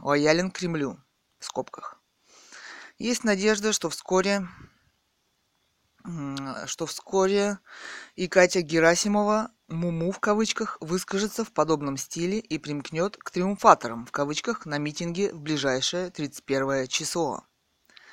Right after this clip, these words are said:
Далее, Алфисик. Кто же будет пиариться в каком-то интернет-блоге, рассчитанном на узкую аудиторию? Тема. Посещаемость сайта Эхо более миллиона в день.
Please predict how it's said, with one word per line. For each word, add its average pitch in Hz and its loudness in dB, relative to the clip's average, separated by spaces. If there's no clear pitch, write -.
Далее, 147 4
Алфисик. 170 0
Кто - 2
же 233 4
будет 208 0
пиариться 165 6
в 180 -10
каком-то 151 -4
интернет-блоге, 151 0
рассчитанном 165 -2
на 143 -2
узкую 139 -4
аудиторию? 147 0
Тема. 139 -6
Посещаемость 202 4
сайта 151 4
Эхо 180 0
более 170 4
миллиона 156 2
в 160 -12
день. 135 -6